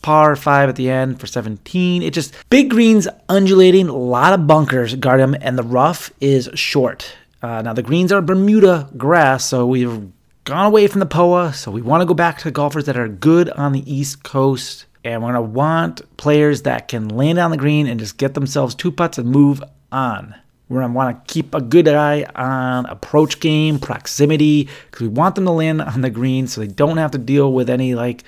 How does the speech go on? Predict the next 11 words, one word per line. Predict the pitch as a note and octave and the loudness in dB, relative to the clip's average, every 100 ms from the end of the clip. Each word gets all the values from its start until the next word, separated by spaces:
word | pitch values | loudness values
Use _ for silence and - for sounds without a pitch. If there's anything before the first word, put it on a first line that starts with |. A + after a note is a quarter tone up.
| - - | -20 -12
around | B2+ B2+ B2+ B2 | -6 0 0 0
the | B2 | -2
green | A2+ B2+ B2+ B2 | -4 -4 -2 -2
type | - A#2 B2 B2 | -4 -2 -2 -2
of | A#2 G#2+ - _ _ | -4 -4 -10 _ _
playing | - C#3 B2+ A#2+ A#2+ A#2+ - _ | 0 2 2 0 -4 -8 -12 _
to | - | -2
have | B2+ B2 | -2 0
to | |
save | G#2 - C3 B2 | -2 0 0 0
pars | B2 A#2+ B2 A#2+ | -2 0 2 0